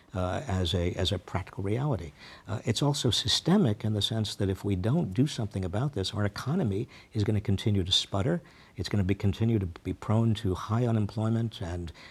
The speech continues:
uh, booms and busts and, uh, and, and basically instability. Uh, and our democracy is going to be subject to, uh, the kind of cynicism, uh, that,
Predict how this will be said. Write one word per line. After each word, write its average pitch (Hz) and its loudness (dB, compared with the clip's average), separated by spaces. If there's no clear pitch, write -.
uh, 87 -6
booms 113 4
and 92 0
busts - -2
and, 90 -2
uh, 90 0
and, 95 -2
and 95 4
basically 117 4
instability. 104 2
Uh, 107 2
and 170 6
our 135 6
democracy 117 0
is 123 -2
going 110 -4
to 107 -2
be 104 -2
subject 107 -4
to, 107 0
uh, 110 -6
the 131 -4
kind 135 0
of 110 -2
cynicism, - 2
uh, 110 0
that, 117 2